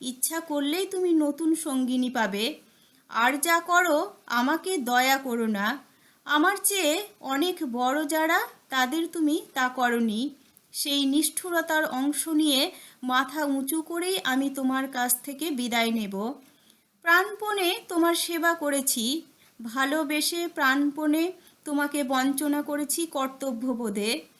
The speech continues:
এই তোমাকে জানিয়ে গেলুম, এরপরে হয়তো আর সময় পাব না।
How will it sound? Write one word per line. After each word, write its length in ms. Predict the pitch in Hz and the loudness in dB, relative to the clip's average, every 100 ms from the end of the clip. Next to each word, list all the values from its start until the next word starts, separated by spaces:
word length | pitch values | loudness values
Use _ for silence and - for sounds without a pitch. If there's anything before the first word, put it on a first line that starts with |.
| _ _ _ | _ _ _
এই 220 | - 339 370 | -4 0 0
তোমাকে 400 | 370 359 349 349 | 2 0 2 4
জানিয়ে 460 | 262 247 269 262 | 4 4 4 2
গেলুম, 480 | 247 220 196 220 294 - - _ | 2 2 0 0 -2 -4 -14 _
এরপরে 580 | - 262 269 254 254 302 | -6 -6 -4 0 0 0
হয়তো 560 | 330 359 359 370 392 403 - | -2 -4 -4 -4 -4 -6 -4
আর 160 | 254 254 | -2 -2
সময় 400 | 277 247 247 240 | -4 -2 -2 0
পাব 280 | 233 220 | 0 0
না। 300 | 208 196 220 | 0 0 0